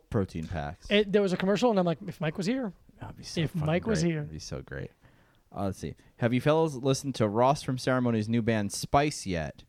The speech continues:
Speaker 1: No, I haven't. But I saw that the guy from
Speaker 2: You mean Ross from Friends?
Speaker 1: Ross from Friends.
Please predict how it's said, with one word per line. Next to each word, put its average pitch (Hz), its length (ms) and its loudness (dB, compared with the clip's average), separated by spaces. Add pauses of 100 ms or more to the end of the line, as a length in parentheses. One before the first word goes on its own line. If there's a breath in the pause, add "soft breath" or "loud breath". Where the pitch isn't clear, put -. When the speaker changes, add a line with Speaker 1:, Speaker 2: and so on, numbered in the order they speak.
(160)
Speaker 1:
No, 135 200 2
I 110 80 2
haven't. 104 480 -2
But 110 80 0
I 113 40 2
saw 139 220 4
that 127 120 -2
the 120 80 -2
guy 113 200 4
from 107 560 -2
Speaker 2:
You 311 80 2
mean 285 80 4
Ross 262 180 2
from 196 120 -2
Friends? 311 480 2 (160)
Speaker 1:
Ross 120 200 0
from 107 120 -6
Friends. - 560 -8